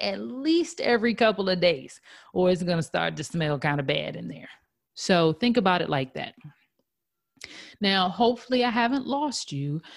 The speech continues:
but I do wanna go one step further and tell you exactly how I approach thought work, because like I said in the beginning, I truly believe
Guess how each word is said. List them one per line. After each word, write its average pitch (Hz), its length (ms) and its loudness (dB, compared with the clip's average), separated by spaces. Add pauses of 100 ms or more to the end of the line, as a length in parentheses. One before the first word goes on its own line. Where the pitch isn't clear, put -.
(140)
but 214 140 4
I 190 100 4
do 220 240 4
wanna 262 220 4
go 196 160 4
one 190 240 2
step - 260 -6
further 143 400 0
and 151 160 -4
tell 165 260 0
you 151 380 -2
exactly 147 560 -2
how 131 380 -8
I 143 180 -2 (220)
approach - 580 -6
thought 175 240 0
work, 170 340 -2 (120)
because 151 560 -4 (420)
like 151 240 -4
I 156 60 -2
said 147 260 -6
in 139 100 -6
the 139 60 -6
beginning, 143 380 -4
I 143 160 -4
truly 180 440 -4
believe 147 540 -4